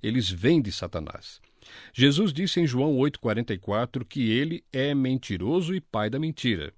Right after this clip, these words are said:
Então, basicamente, o que Satanás faz é vir com mentiras, com inverdades, e o crente, se ele está indo para a guerra, deve conhecer a verdade.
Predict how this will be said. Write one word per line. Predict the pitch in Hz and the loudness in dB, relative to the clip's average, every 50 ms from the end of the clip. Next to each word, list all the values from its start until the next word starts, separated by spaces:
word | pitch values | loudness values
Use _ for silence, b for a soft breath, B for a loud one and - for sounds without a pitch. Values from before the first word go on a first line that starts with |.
| _ B B B B B B B B B B B | _ B B B B B B B B B B B
Então, | 110 - 185 196 | 0 2 2 2
basicamente, | 185 165 147 127 131 - 170 170 156 156 160 - - | 4 2 2 2 0 0 0 2 2 2 0 -2 -6
o | 151 | -8
que | - 151 | -6 -6
Satanás | - - 117 107 - 98 92 90 90 - | -4 -4 -6 -4 -2 -2 -2 -2 -4 -4
faz | - - 110 120 147 151 123 | -6 -4 -2 -2 -2 0 0
é | 113 98 87 | 0 0 0
vir | 78 92 123 175 165 | 0 0 0 0 0
com | - - 104 92 92 | -2 -6 -6 -4 -2
mentiras, | 113 147 160 156 131 - - - 143 156 165 165 165 147 - | 0 2 2 0 0 -4 -6 -4 -4 -2 -2 -2 -2 -2 -4
com | - - 113 104 110 | -6 -4 -2 0 2
inverdades, | 131 151 120 101 92 80 85 87 92 101 120 131 135 131 120 - - b b b b b | 2 2 2 0 -2 -6 -6 -6 -4 -2 -2 -2 -4 -6 -10 -14 -16 b b b b b
e | 143 175 | -2 -2
o | 208 - | -2 -2
crente, | - - 127 127 147 165 - - - - | -2 0 2 2 2 0 -2 -6 -12 -6
se | - - 110 95 | -6 -4 -2 -2
ele | 101 117 | -4 -4
está | - - - 113 101 95 | -6 -6 -4 -4 -2 0
indo | 120 180 233 240 196 185 | 2 4 4 4 4 2
para | 147 143 131 113 | 0 -2 -2 -2
a | |
guerra, | 92 92 90 95 98 101 117 117 b b b b b | -4 -4 -4 -4 -4 -4 -6 -8 b b b b b
deve | 104 95 117 120 120 123 123 131 | -2 2 4 6 6 6 4 0
conhecer | - 139 135 139 151 139 - - - 95 87 | -4 -2 0 0 0 -2 -2 -4 -4 -4 -4
a | 95 | -2
verdade. | 98 120 113 101 92 78 69 - - - - | -2 -2 -4 -4 -4 -6 -6 -8 -10 -16 -20